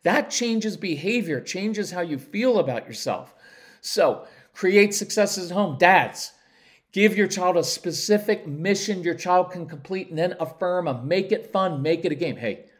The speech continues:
bet you can't do X." Right? Look, let's try to turn some common situations into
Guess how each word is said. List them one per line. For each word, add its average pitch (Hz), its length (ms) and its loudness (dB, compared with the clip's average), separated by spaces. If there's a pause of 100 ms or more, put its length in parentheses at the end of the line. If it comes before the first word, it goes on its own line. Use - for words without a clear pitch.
(260)
bet 135 240 4
you 131 80 -10
can't 120 320 -6
do 104 260 -2
X." - 500 -6 (480)
Right? 190 280 2 (160)
Look, 220 260 6
let's 233 220 2
try 220 180 2
to 269 80 6
turn 226 400 0
some 214 240 -2
common 208 420 0
situations 175 1200 0 (360)
into 147 760 2